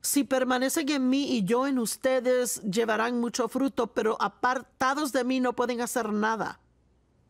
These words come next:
Así que sin Cristo yo soy nada.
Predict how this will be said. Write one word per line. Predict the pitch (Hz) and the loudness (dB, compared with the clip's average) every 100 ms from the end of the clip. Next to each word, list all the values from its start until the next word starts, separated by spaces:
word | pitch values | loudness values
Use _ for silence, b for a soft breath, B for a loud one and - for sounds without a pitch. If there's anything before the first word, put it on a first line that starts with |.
| _ _ _ - | _ _ _ -2
Así | 220 226 - 285 | 0 0 2 2
que | 269 233 | 2 0
sin | - 277 269 | 2 2 2
Cristo | - 302 349 - - 254 | 0 0 -2 -4 0 0
yo | 180 247 262 277 | 0 0 2 2
soy | - 220 196 240 254 _ _ _ _ _ | 0 0 0 0 -2 _ _ _ _ _
nada. | 262 269 302 403 320 - | 0 2 4 2 -2 -6